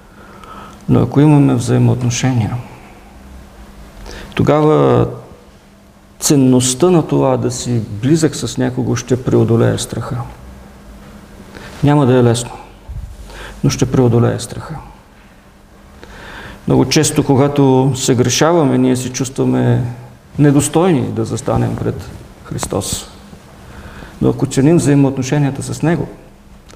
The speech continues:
всъщност ще искаме да застанем при Него, защото искаме да се поправят, да се поправи нашата връзка с нашия Спасител.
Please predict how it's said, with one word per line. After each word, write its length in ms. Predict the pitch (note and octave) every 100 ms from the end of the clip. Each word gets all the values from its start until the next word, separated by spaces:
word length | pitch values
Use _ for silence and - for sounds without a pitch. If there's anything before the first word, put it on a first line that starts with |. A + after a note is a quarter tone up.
| - -
всъщност 380 | D#3 - C3+
ще 100 | -
искаме 300 | E3 - G#3+
да 80 | -
застанем 480 | - G2 - - -
при 160 | - D#2
Него, 220 | D#2 - - - - - - - - - - -
защото 460 | A#2+ B2 C3+ C3 A#2+
искаме 420 | C#3+ C#3 - D3+ D3
да 100 | C#3+
се 200 | - B2
поправят, 760 | A#2 B2+ B2 G#2+ - - - - - - - - - - - -
да 60 |
се 160 | - B2
поправи 360 | A#2 D3 C#3 B2+
нашата 340 | B2 A#2+ B2
връзка 360 | A2 A#2+ - -
с 180 | A2 A2+
нашия 260 | A2+ -
Спасител. 460 | - - - -